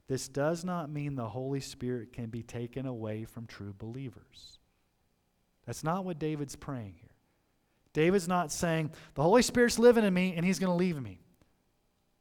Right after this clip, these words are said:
What he's saying is, and you've probably experienced this before, when you've sinned,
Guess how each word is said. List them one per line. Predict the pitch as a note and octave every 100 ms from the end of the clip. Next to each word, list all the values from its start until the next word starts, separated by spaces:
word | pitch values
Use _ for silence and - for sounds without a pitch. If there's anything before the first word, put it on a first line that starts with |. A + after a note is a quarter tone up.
| _ _ _ _ _ _ -
What | D3+ A3
he's | B3
saying | - - A3 G3+ E3+
is, | C3 C#3
and | C#3
you've | F3
probably | - F3+ F#3+
experienced | G#3 - G#3+ G3 -
this | C3
before, | - - C3
when | A#2+ C3 E3+
you've | G#3 G3+
sinned, | - A#3 D#3+ B2 E3+